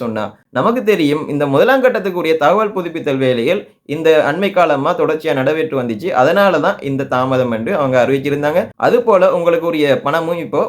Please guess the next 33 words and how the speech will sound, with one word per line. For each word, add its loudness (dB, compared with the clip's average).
வைப்பிடப்பட்டிருக்குது. -2
நான் 0
திரும்பவும் 2
சொல்றேன், 0
நான் 2
என்ன 0
சொல்ற -2
டீட்டெயில் -4
இரண்டாம் 0
கட்ட 0
பயனாளி 0
ஒருத்தர -2
டீட்டெயில் -2
நீங்க 0
இதுல 2
பார்க்கலாம். 0
அதே 6
போல 0
முதலாம் 2
கட்ட 0
பயனாளியும் 0
உங்களோட 0
என் -4
ஐ 2
சி -6
யை -6
கொடுத்து, -4
நான் 2
இதுக்குரிய 0
லிங்க் -2
கமெண்ட்லயும் 0
டிஸ்கிரிப்ஷன்லயும் -4
கொடுத்திருக்கிறேன். -2